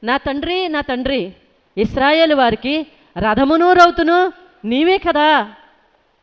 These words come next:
అని ఎలీషా ఏడుస్తాడు. నాకు ఆ మాట చాలా ఇష్టం. "ప్రభువా, ఒక ఏలియా వలె మేము నమ్మకంగా సేవ చేయాలి, ఇస్రాయేల్ వారికి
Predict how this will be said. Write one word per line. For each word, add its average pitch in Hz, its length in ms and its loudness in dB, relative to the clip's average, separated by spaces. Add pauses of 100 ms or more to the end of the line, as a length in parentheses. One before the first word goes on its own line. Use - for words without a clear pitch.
అని 208 160 -6
ఎలీషా 226 420 -4
ఏడుస్తాడు. 233 560 -4 (640)
నాకు 190 200 -10
ఆ 185 40 -8
మాట 185 260 -8
చాలా 226 360 -10
ఇష్టం. 214 360 -10 (580)
"ప్రభువా, 226 460 -6 (400)
ఒక 262 140 -4
ఏలియా 302 480 -2
వలె 359 220 0
మేము 349 180 -2
నమ్మకంగా 294 560 -6
సేవ 254 280 -6 (100)
చేయాలి, 226 340 -8 (880)
ఇస్రాయేల్ 240 540 -4
వారికి 226 480 -6